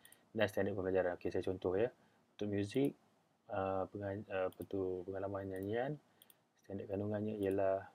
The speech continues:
uh, dua point satu dan juga standard pembelajarannya ialah dua point satu point satu. Hmm. Okey, kalau katakan cikgu pilih matematik.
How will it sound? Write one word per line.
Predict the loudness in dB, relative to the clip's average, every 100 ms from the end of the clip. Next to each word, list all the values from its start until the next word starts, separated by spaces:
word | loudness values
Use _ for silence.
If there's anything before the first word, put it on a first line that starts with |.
| -20 -18
uh, | -18 -18 -20 -10
dua | -6 -4
point | -6 -8
satu | -10 -4 -4 -4 -10 _ _ _ _ _ 0
dan | 4 4 4
juga | 2 2
standard | 0 -4 -4 -4
pembelajarannya | -2 2 4 4 0 -8 -8
ialah | -8 -8 -8 -20 _ _ _ _ _ _ _ _ -14
dua | -12 -10
point | -8
satu | -8 -6 -8
point | -8 -12
satu. | -12 -12 -16 _ _ _
Hmm. | -18 -18 _ _ _ -20 -20 _ -10
Okey, | -8 -4
kalau | -4
katakan | -4 -4 -4 -2 -2
cikgu | -4 -6
pilih | -2 2 2 2 -2
matematik. | -14 -16 -12 -12 -12 -20 -20